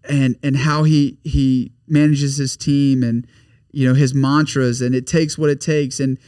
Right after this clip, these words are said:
like, he jumped on a reporter, uh, I don't even know if it was recent or not,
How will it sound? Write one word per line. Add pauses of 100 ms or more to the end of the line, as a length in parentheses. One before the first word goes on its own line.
(140)
like,
he
jumped
on
a
reporter, (360)
uh,
I
don't
even
know
if
it
was
recent
or
not,